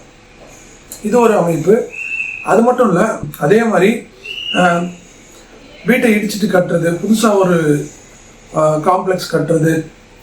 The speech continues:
அந்த மாதிரியான குடியிருக்கும் இடம் சார்ந்த முக்கியமான முடிவுகளையும் இந்த டைம்ல நீங்க எடுக்கலாம்.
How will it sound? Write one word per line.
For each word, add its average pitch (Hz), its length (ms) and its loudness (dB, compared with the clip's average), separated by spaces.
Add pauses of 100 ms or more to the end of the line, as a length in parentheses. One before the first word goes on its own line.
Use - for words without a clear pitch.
(200)
அந்த 196 200 2
மாதிரியான 196 520 2 (800)
குடியிருக்கும் 240 680 2
இடம் 208 320 4
சார்ந்த 165 460 0
முக்கியமான 190 580 0
முடிவுகளையும் 175 720 2
இந்த 165 140 0
டைம்ல 165 320 0
நீங்க 151 220 0
எடுக்கலாம். 147 520 0